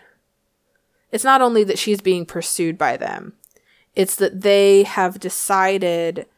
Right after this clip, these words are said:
that she is the tool that will give them what they want.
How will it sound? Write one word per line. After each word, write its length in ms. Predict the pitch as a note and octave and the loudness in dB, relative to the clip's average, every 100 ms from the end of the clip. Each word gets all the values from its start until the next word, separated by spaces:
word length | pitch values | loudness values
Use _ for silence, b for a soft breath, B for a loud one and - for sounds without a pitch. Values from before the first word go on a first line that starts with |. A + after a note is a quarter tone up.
| _ _ _ _ | _ _ _ _
that 360 | G3 E3+ - - | -4 -2 -2 -4
she 480 | - - A#3 A#3 - | -6 -6 -6 -8 -2
is 280 | C4 B3 G#3 | 0 0 -4
the 100 | G3+ | -4
tool 320 | A#3 G3 F3+ | 0 0 2
that 140 | F3 | 0
will 100 | F3 | -2
give 240 | F#3 F3+ F3+ | -2 -4 -4
them 160 | F3 | -8
what 320 | E3+ E3 - | -4 -4 -4
they 140 | F3+ E3+ | -8 -8
want. 680 | G#3+ B3 D#3+ D#3 - - | -2 0 2 -2 -8 -20